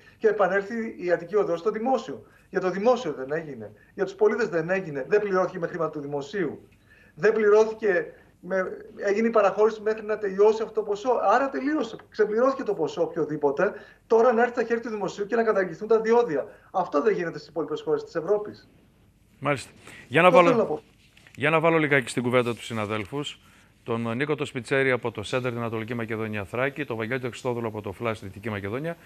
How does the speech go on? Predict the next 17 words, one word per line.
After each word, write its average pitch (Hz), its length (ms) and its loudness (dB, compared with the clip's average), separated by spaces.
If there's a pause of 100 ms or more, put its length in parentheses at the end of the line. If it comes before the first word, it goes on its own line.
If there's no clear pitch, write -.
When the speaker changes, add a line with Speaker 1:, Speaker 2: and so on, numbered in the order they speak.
(240)
Speaker 2:
και 160 120 -4
τη 135 100 -2
Δήμητρα 147 360 0
τη 139 80 -6
Μακρύ 123 260 -4
από 139 80 -4
την 135 100 -8
Κεντρική 120 320 -6
Μακεδονία. 117 460 -4
Να 113 80 -4
ξεκινήσω 143 400 -6
από 143 120 -4
τον 143 120 -4
Νίκο 135 160 -4
το 123 80 -6
Σπιτσέρη. 110 440 -6
Νίκο. 143 340 -4